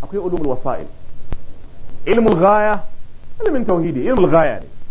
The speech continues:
Alaysa kadhalik? Ilimin sunnar manzon Allah, ilmul ghaya. Ilimin fiqh, menene fiqh? Al-fiqh lughatan al-fahm. واصطلاحا معرفة الأحكام الشرعية العملية.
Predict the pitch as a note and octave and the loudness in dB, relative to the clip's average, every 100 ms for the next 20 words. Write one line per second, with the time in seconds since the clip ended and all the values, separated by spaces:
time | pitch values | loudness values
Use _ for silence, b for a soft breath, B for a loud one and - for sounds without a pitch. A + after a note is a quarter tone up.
0 | - - - - - - E3 D#3 D3 D3+ | -2 -2 -2 -6 -8 -2 0 0 2 2
1 | F#3+ A3 - - - - - - - - | 2 0 -6 -6 -4 -2 -2 -2 -4 -2
2 | C4+ B3 G#3 - A#3 G#3+ F3+ D#3+ F3 F3+ | 2 4 4 6 6 6 4 2 0 2
3 | F3+ - D4 - - - C5+ A4+ D4+ F#3+ | 2 2 0 -4 -8 -2 2 4 4 4
4 | F3+ E3 - - - - - - - - | 4 0 -8 -6 -2 -2 -2 -2 -4 -6
5 | - - - C#4 A#3 A3+ - A#3+ - G3 | -6 -2 2 4 4 4 2 0 0 0
6 | D3+ - - F#3 B3 C4 A3 B3 - C3+ | 0 0 0 2 4 4 4 2 2 0
7 | A#2+ - - - - - - - - - | -2 -6 -8 -6 -2 -2 0 -2 -4 -8
8 | - - - G3 G#3 - A#3+ A#3+ G#3+ G#3 | -8 -4 2 4 4 0 -2 2 4 6
9 | G3 G3+ F#3 E3 F#3 C#3+ A2+ - - - | 4 4 2 0 0 -2 -2 -2 0 -2
10 | - - - - - - - - - - | -2 -6 -8 -6 -2 -2 0 -2 -4 0
11 | C#3 F#3+ G3 A3+ A#3 A#3 A3+ F3+ G#3+ G#3+ | 0 4 4 6 4 2 0 2 2 2
12 | A3+ G#3 G#3 F3 G#3+ A3 A3 - F#3+ F3+ | 2 2 0 -2 0 0 0 2 2 0
13 | G3+ G#3 G3+ F3+ D#3+ E3 D#3+ F3 E3 C#3 | 0 0 2 0 2 2 4 4 4 2
14 | D3 - | 2 2